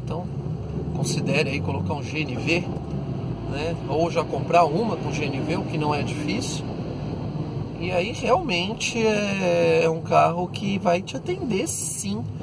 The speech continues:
Você precisa levar muita tranqueira, se você tem muitos filhos, porque o porta-mala é bom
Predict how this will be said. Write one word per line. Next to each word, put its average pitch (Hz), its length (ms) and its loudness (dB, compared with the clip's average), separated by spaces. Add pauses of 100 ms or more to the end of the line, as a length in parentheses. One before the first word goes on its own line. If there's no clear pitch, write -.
(180)
Você - 220 -4
precisa - 200 -2
levar 139 200 -2
muita 127 240 -4
tranqueira, 175 640 2
se - 100 -12
você 135 220 -8
tem 131 160 -6
muitos 123 320 -4
filhos, 101 580 -2 (600)
porque 156 240 -2
o 151 60 2
porta-mala 175 560 2
é 170 60 4
bom 147 360 4